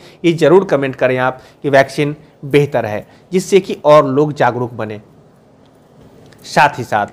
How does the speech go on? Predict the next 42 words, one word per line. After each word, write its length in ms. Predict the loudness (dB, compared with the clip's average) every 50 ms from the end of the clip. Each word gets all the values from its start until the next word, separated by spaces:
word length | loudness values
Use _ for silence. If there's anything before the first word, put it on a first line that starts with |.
| -8 -6
मैं 80 | -4 0
ये 180 | 2 2 2
भी 120 | 4 2 2
कहना 280 | 0 -2 -2 -4 -4
चाहूँगा 520 | -4 -4 -4 -4 -4 -6 -4 -4 -6 -6 -8 -16 -20 -20 _ -2
कि 80 | 2 4
आप 220 | 4 4 2 0 0
कर्मचारी 520 | 0 0 0 2 4 4 6 6 6 4
अगर 200 | 4 4 4 2
हमारे 240 | 2 2 0 0 -2
इस 160 | -2 -4 -4
वीडियो 260 | -4 -2 -2 -2 -2
को 120 | -4 -4 -4
जो 120 | -4 -4
देख 280 | -2 0 0 0 0 -2
रहे 180 | -4 -2 -2
हैं, 420 | -4 -2 -2 -2 -2 -4 -6 -8 -4 2
आपको 380 | 4 4 4 2 0 -4 -4 -2
मैं 240 | -2 -2 -6 -6 -8 -14 _ _ -10
आगाह 280 | -6 0 2 2 2 2
करूँगा, 420 | 2 0 -2 0 0 2 2 2
क्योंकि 340 | 2 0 -6 -14 -10 -10 -8
गांव 320 | -4 0 2 2 2 2 2
ग्राम 280 | 0 0 0 0 -2
चौपाल 440 | -4 -4 -4 2 4 4 4 4 2
जो 320 | -2 -2 -4 -2 -2 -4
जुड़ा 280 | -4 -2 2 4 4 6
हुआ 260 | 4 4 2 2 2
है 140 | 0 0 0
गांव 240 | 0 0 0 0 0
ग्राम 240 | -2 -4 -4 -4 -6
से, 140 | -6 -6
हमने 220 | -6 -6 -4 -4 -2
वो 160 | -2 -2 -2
स्थिति 340 | -2 -4 -4 -4 -2 -2 0
देखी 320 | 0 0 0 -2 -2 -2
है, 140 | -2 0 0
वहाँ 240 | 0 0 0 -2 -4
की 120 | -4 -2
बातें 380 | 0 2 4 4 4 2 0 0
को 120 | 0 -2
मैंने 300 | -2 0 0 -2 -2 -4